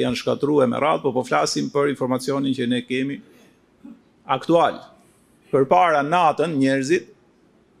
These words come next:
i numronin yjet. Një, dy, pesë, dhjetë, e shkonin gjashtë mijë, shtatë mijë, dhjetë mijë. Varet edhe nga qartësia e natës,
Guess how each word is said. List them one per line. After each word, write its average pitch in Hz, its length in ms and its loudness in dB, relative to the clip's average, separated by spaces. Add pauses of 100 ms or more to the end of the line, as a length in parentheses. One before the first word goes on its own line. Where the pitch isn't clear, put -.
(760)
i 139 60 -6
numronin 185 480 2
yjet. 160 400 2 (1800)
Një, 165 160 -4 (240)
dy, 160 120 6 (200)
pesë, 151 400 0
dhjetë, 156 400 0
e 180 80 -2
shkonin 185 400 -4
gjashtë 160 320 0
mijë, 147 240 -8
shtatë 147 280 0
mijë, 143 200 -4
dhjetë 143 320 -2
mijë. 135 180 -2 (1600)
Varet 151 340 2
edhe 151 220 2
nga 143 80 4
qartësia 139 560 0
e 139 40 0
natës, 135 440 -2